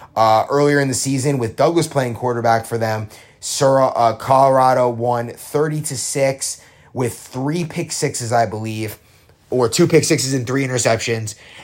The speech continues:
And the game was never, um, it was never close. It was never really competitive. And I'm expecting Tulane to be much more focused and prepared for this one, especially with a different quarterback now at the helm. All right, let's talk about the first,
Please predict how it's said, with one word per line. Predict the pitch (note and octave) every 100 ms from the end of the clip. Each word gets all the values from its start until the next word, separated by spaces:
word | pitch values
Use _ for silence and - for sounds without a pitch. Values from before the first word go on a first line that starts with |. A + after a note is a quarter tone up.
| -
And | A#2 B2 B2
the |
game | B2+ C3+ B2+
was | A2+
never, | B2+ C3 B2 B2+ A#2+ A#2 -
um, | G#2+ G#2 G2 G2 -
it |
was | A2 G#2+
never | A2 F#2
close. | - C#3+ C#3+ B2+
It | A#2
was | G#2+ G2+
never | G#2+ G2+
really | G2+ G2
competitive. | F#2+ - B2+ A2+ A2+ G#2+ -
And | G2+ F#2+ F#2+ G2 F#2 - - - -
I'm | A2+ A#2
expecting | A2 B2 A#2 G#2+
Tulane | - A#2 A2 G#2
to | G#2+
be | G#2
much | A2+ F3 E3+
more | C#3+ B2+
focused | A2 B2+ A#2+ A#2
and | A#2+
prepared | A#2 A2 A#2
for | G#2+
this | A2+ G#2
one, | A2+ A2 - -
especially | - C#3 A#2+ B2+
with | A#2+ A2+
a |
different | A2+ A2 G#2
quarterback | A#2 A2 G#2+ G#2
now | G#2+ G#2+ G#2
at | G2+ G2
the | -
helm. | E2 G#2 F#2 F2 - - - - - - - - - _ -
All | D#3
right, | D3+
let's | C3+ C3+
talk | F3 E3
about | D#3+ D#3+ D#3 C#3+
the | C#3+
first, | C3+ D3+ D3+ D3